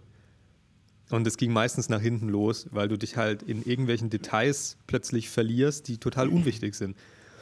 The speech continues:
Und deshalb hat's für mich persönlich besser funktioniert, dass man wirklich erstmal ein möglichst, es muss nicht mega pixel-perfect sein, aber schon möglichst genaues Design fertigstellt,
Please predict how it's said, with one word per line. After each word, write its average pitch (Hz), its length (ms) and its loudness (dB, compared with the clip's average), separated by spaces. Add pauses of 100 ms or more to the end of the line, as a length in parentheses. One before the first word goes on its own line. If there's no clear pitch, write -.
(420)
Und 120 640 2 (220)
deshalb 120 400 2
hat's - 160 -2
für - 220 0
mich 113 300 2
persönlich 175 400 2
besser 143 240 2
funktioniert, 135 680 0
dass 123 140 0
man 113 320 -2 (440)
wirklich 113 320 0
erstmal 104 680 -2
ein 104 480 -4
möglichst, 117 680 0
es - 100 -4
muss 120 260 -2
nicht 113 160 -4
mega 120 340 2
pixel-perfect - 800 -2
sein, 120 260 -4
aber 107 180 -2
schon 113 240 -2
möglichst 117 420 -2
genaues 107 460 -2
Design 110 540 0 (800)
fertigstellt, - 880 -2